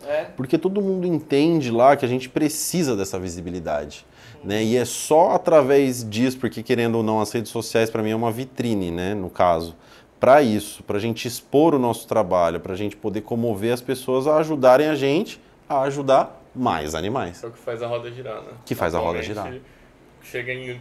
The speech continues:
Speaker 3: pessoas em pontos distantes que, por exemplo, no boca a boca,
Speaker 2: Sim.
Speaker 3: levaria anos pra isso acontecer.
Speaker 2: Sim, sim. Tipo, uma pessoa que doa cinco reais, ela pode,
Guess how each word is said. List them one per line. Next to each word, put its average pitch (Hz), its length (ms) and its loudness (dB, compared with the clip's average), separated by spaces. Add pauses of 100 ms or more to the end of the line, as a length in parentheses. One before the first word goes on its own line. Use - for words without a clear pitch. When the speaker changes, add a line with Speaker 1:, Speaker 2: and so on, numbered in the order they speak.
Speaker 3:
pessoas 123 460 -10
em 127 100 -14
pontos 131 520 -10 (180)
distantes 135 420 -10
que, 202 320 -18 (200)
por 175 100 -8
exemplo, 151 280 -10
no 160 60 -14
boca 151 240 -6
a 156 40 -6
boca, 139 360 -8 (680)
Speaker 2:
Sim. 120 200 -4
Speaker 3:
levaria 131 120 -2
anos 127 460 -4
pra - 140 -16
isso 104 100 -16
acontecer. - 420 -12
Speaker 2:
Sim, 151 260 -4 (360)
sim. 131 400 -2
Tipo, - 200 -6
uma 120 240 2
pessoa 127 360 2
que - 100 -8
doa 135 240 6
cinco 151 480 0
reais, 131 440 8
ela 131 180 6
pode, 127 460 2